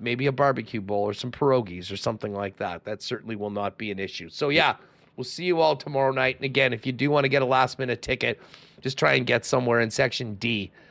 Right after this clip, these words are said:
uh, when you're, uh, talking or ordering online or, uh, talking to the folks over at the ballpark. All right, let's get over to, uh, Coolbet lines for tonight. Big win. Did you,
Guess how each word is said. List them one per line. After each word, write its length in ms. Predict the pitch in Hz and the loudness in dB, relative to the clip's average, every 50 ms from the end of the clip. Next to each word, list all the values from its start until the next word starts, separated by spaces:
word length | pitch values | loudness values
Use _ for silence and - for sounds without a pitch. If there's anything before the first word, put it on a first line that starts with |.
| - _ | -10 _
uh, 260 | - 113 107 107 107 | 2 4 4 4 4
when 240 | 107 110 113 110 113 | 2 0 -2 -2 -2
you're, 300 | 110 110 110 104 107 104 | 0 0 2 2 4 4
uh, 160 | 101 101 98 - - _ _ _ _ _ _ | 4 4 2 0 -2 _ _ _ _ _ _
talking 480 | _ - 135 123 120 - - 120 120 117 | _ 0 2 2 2 2 0 -4 -2 -2
or 80 | 104 104 | -2 0
ordering 400 | - 120 123 120 120 117 113 110 | 4 4 4 4 4 2 2 4
online 440 | 110 104 107 110 110 113 110 107 | 2 2 2 2 4 4 4 4
or, 160 | 104 101 98 101 | 2 2 2 0
uh, 100 | 101 101 - | 0 -2 0
talking 320 | - 120 110 - - 117 | 0 0 0 0 -2 -6
to 40 | 110 | -4
the 120 | 101 104 | -4 -6
folks 400 | - - - 101 95 92 - - - - - - - - _ _ _ _ _ - | -4 -2 -2 -2 -2 -4 -8 -12 -14 -18 -20 -20 -20 -20 _ _ _ _ _ 2
over 340 | 131 139 131 120 120 117 - - | 4 4 6 6 4 4 4 4
at 220 | 120 120 117 - | 4 4 4 2
the 80 | 117 113 | 0 -2
ballpark. 720 | - - 110 113 117 127 127 - 143 113 98 95 - - | 0 0 2 4 4 4 4 2 2 2 2 2 0 2
All 140 | 127 160 | 4 6
right, 160 | 165 160 139 143 | 6 6 4 2
let's 160 | 170 165 - | 0 -2 2
get 160 | - 214 214 | 2 4 6
over 220 | 233 233 233 233 | 6 6 4 2
to, 340 | 190 - - 185 180 175 170 | 0 0 2 2 4 6 6
uh, 200 | 160 151 143 135 135 - - _ _ _ _ _ _ _ _ _ _ _ _ | 6 6 6 4 2 -4 -14 _ _ _ _ _ _ _ _ _ _ _ _
Coolbet 400 | - - 180 202 185 196 160 120 117 | -2 2 2 4 6 4 4 4 0
lines 340 | 117 120 151 190 226 247 - | 0 2 4 4 2 2 2
for 140 | - 202 | 0 0
tonight. 360 | 196 - 180 147 127 113 110 - _ _ - 117 | 2 2 0 2 2 0 0 -2 _ _ -10 2
Big 180 | - 202 226 208 | 4 4 4 4
win. 300 | 170 165 170 180 208 196 | 4 4 6 6 6 6
Did 100 | 156 131 | 4 0
you, 60 | 131 | -2